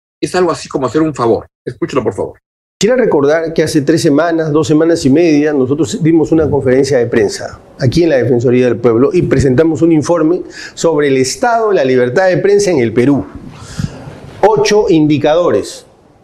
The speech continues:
Speaker 2: Y los ocho salía jalado el presidente. No, no el presidente, el, el gobierno salía jalado, pero encabezado por el presidente. Yo creo que el presidente no comprende, no entiende,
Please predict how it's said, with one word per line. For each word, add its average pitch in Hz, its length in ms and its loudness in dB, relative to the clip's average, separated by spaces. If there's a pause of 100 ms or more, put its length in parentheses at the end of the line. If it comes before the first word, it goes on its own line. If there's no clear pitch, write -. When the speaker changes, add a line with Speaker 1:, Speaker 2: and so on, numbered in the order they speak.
(360)
Speaker 2:
Y 175 140 0
los 175 260 0
ocho 254 460 -2
salía 175 340 0
jalado 190 460 -2
el 139 80 -4
presidente. 123 580 -2 (540)
No, 220 160 0
no 214 180 2
el 254 60 2
presidente, 220 340 0
el, 131 240 -4 (160)
el 139 140 2
gobierno 135 580 0
salía 127 300 0
jalado, 117 440 0
pero 135 340 2
encabezado 143 540 0
por 151 120 2
el 131 80 0
presidente. 135 600 0 (220)
Yo 185 80 4
creo 262 120 2
que 277 60 0
el 208 40 0
presidente 196 320 2
no 214 120 2
comprende, 165 600 0 (300)
no 143 100 4
entiende, 170 640 0